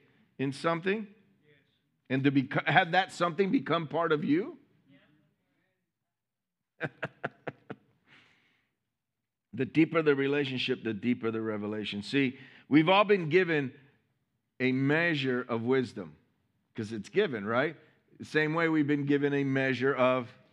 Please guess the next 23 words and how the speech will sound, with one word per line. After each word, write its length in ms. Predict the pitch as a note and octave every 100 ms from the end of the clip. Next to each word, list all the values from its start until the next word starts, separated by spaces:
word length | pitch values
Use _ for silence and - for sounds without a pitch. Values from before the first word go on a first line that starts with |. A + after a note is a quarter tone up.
| _ _ - -
faith. 440 | A3 F#3+ B2+ F#2 - - _ C#3
And 200 | D3+ F3
then 160 | F3
what 120 | F#3
do 60 | F#3
we 140 | F3+
do 160 | E3+ A#3
with 140 | G#3
that 180 | C3+ A#2+
faith? 340 | - B2+ B2+ C3
We 420 | D3+ D3 C3 - - _ A2 A2
build 320 | G3+ B3 G#3+
the 80 | D3+
faith 380 | - D3 D3 D3+
by 140 | C#3+
feeding 460 | C#3 F#3+ G3 F#3 E3+
it 180 | C3
the 320 | D#3 D3+ C#3+ - _ _ -
word, 440 | G3+ G#3+ F3+ D#3+
because 300 | D#3 D3 -
faith 280 | E3+ F3+ -
comes 260 | E3+ D3+
by 360 | C#3 D#3 D3+